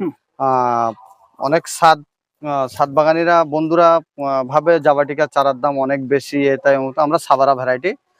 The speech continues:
Speaker 2: আহ, কম দামে দিই, সব থেকে কম দাম সাভারা ভ্যারাইটি।
Speaker 1: আচ্ছা,
Speaker 2: ঠিক আছে?
Speaker 1: সাভারা কম দাম।
Speaker 2: সাভারা ভ্যারাইটির ফল আসতে গেলে মিনিমাম পনেরো বছর লাগে।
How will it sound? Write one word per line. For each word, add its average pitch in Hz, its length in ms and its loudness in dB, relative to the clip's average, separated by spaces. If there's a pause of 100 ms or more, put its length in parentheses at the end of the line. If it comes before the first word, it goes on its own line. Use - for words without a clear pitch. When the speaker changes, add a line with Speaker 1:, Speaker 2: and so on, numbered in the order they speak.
(220)
Speaker 2:
আহ, 131 220 0
কম 165 260 4
দামে 127 220 0
দিই, 101 140 -10 (500)
সব 151 220 0
থেকে 180 160 0
কম 175 220 0
দাম 208 120 -2
সাভারা 160 320 4
ভ্যারাইটি। 110 380 -4 (180)
Speaker 1:
আচ্ছা, - 260 -12
Speaker 2:
ঠিক 185 80 4
আছে? 175 140 4
Speaker 1:
সাভারা 269 240 2
কম 277 160 6
দাম। 262 80 2
Speaker 2:
সাভারা 170 340 8
ভ্যারাইটির 180 460 4
ফল 165 320 4
আসতে 180 340 4
গেলে 185 200 4
মিনিমাম 175 480 0
পনেরো 151 340 -2
বছর 117 220 -4
লাগে। 95 240 -12